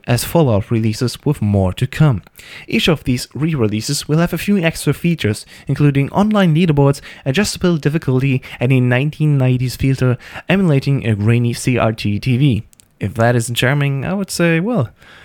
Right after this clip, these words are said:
at least it seems that more retro games are coming out to the Switch, that more interesting games, not only from the Nintendo collection, are also coming to a new platform. So, yeah, exciting times, positive things coming around, negative coming around.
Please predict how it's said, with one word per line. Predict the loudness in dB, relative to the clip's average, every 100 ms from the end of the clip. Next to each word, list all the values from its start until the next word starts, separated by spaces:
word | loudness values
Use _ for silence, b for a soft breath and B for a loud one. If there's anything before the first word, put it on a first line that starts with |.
| B
at | 0
least | 2 2
it | -2
seems | -2 -2
that | 0 0 0
more | -2 2 4 4
retro | 2 0 0
games | 0 0 -2
are |
coming | -2 0 0
out | 2
to | 2
the | 2
Switch, | 0 -2 -2 -8 B B B
that | -4 -2 -4
more | -2 0 2 2
interesting | 2 2 2 -2 -2 -2 -2
games, | 0 -2 -2 -2
not | -2 0
only | 0 0
from | 0 0
the |
Nintendo | 0 0 0 0
collection, | 0 -2 -4 -10 -10 B B
are | 0
also | 0 0
coming | -2 0 0 0
to | -2
a |
new | 0 0
platform. | 0 0 0 2 0 0 b b b -12
So, | -2 0 0 -4 _
yeah, | 0 0 -6
exciting | -6 0 0 0
times, | 2 2 2 -2 B B B
positive | 0 2 0
things | -2 -2 -2
coming | -4 -4
around, | -4 -2 -2 -4 -4
negative | 0 2 0 0
coming | -2 -2
around. | -2 -2 -4